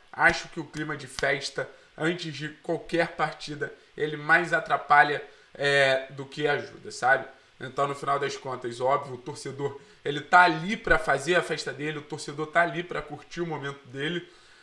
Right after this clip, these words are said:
mas aí também é responsabilidade tanto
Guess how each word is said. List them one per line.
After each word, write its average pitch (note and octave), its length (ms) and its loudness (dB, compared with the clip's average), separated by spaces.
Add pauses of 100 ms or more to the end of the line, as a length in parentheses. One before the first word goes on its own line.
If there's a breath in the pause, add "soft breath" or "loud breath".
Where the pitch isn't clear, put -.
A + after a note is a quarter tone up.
mas D3 300 2
aí D3 240 4
também C#3+ 400 -4
é - 20 -2
responsabilidade C3 960 -2 (100)
tanto F#3+ 500 0